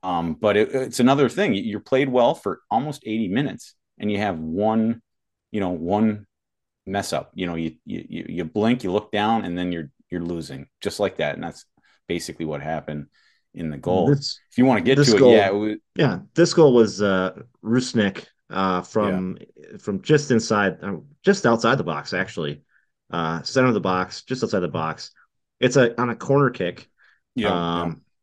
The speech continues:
Speaker 2: it is passed. I'm trying to think who the assist was, but no, assisted by, uh, Freddie, uh, Montero. So Freddie Montero gets the corner kick. He taps it off to a crossing, uh, Rusnak, who's coming across the box on the outside there,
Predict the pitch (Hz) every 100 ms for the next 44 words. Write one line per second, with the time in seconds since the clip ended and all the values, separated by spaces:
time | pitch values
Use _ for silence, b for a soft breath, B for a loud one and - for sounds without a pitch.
0 | _ 104 104 - - 123 117 - 95 -
1 | 117 98 107 - 104 95 92 82 78 -
2 | 90 - 107 - 82 76 73 - 90 80
3 | - 104 - 80 - 87 95 95 92 98
4 | 95 - 127 113 113 b b _ _ -
5 | 95 92 95 92 117 92 73 - _ _
6 | _ _ - 110 - 143 139 123 127 117
7 | 101 107 - - 117 107 - 107 - -
8 | _ _ _ _ _ _ 156 151 151 135
9 | 131 110 107 113 95 - _ - 104 92
10 | 87 - 101 98 - 98 85 78 _ _
11 | _ _ _ 78 76 71 67 90 135 143
12 | 87 82 - - 104 90 - 101 95 85
13 | 76 101 92 - 78 80 73 - 113 107
14 | 78 73 73